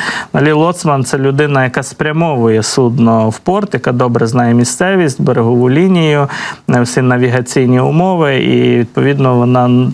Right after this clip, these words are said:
так би мовити, обслуговує порт, обслуговує ті кораблі, які в нього заходять. Це був українець, який загинув внаслідок ракетного удару.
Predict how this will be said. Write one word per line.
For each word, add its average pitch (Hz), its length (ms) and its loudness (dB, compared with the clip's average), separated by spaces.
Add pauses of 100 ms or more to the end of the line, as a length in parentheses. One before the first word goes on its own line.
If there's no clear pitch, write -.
(160)
так 123 140 -2
би 127 120 -2
мовити, 131 340 0
обслуговує 127 680 0
порт, 180 420 -2
обслуговує 127 520 0
ті 127 120 -2
кораблі, 127 360 0
які 127 200 -2
в 123 60 -2
нього 120 160 2
заходять. 160 520 -2 (320)
Це - 120 -4
був 139 180 2
українець, 135 640 0
який - 200 -2
загинув 110 380 2
внаслідок 113 480 0
ракетного 117 580 -2
удару. 170 400 0